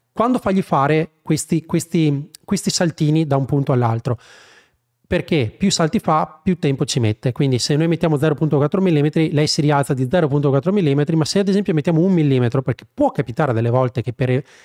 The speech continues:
evitare di cozzare sul pezzo mettiamo un millimetro, ecco, più mettete distanza, più ci mette tempo a fare e quindi la stampa si allunga, eh, enormemente.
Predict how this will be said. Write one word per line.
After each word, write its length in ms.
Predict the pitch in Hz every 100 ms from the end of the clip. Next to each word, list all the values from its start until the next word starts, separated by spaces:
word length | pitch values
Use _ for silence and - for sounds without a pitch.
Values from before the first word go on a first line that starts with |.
| _
evitare 480 | - 127 127 165 165
di 100 | 139
cozzare 400 | - - 170 151
sul 180 | - 139
pezzo 260 | 151 143 143
mettiamo 300 | 123 151 131
un 60 |
millimetro, 460 | 226 165 120 120 190 - - _
ecco, 240 | - - 160
più 220 | - 277
mettete 680 | 175 - - 208 208 143 147 _ -
distanza, 800 | 185 - 208 165 165 233 233 _
più 220 | - 214 254
ci 160 | -
mette 300 | 202 127 170
tempo 400 | 139 107 - 160
a 100 | -
fare 420 | 147 - 107 120 -
e 120 | 190
quindi 280 | - 180 143
la 100 | 139
stampa 480 | - 143 139 160 - - -
si 200 | - -
allunga, 640 | 190 151 160 160 151 - -
eh, 320 | 143 135 135
enormemente. 680 | 147 151 135 120 107 104